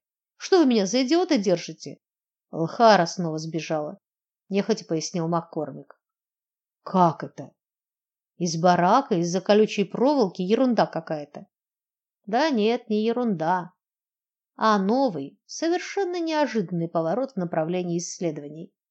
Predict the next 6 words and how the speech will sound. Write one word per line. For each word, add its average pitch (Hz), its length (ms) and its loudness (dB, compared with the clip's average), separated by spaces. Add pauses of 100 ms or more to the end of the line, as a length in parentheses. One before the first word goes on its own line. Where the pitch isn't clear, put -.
(300)
усмехнулся 170 640 -6
Менгеле, 160 540 -8 (500)
по-прежнему 185 680 -2
гипнотизируя 165 760 -8
нас 156 220 -8
взглядом. 160 560 -8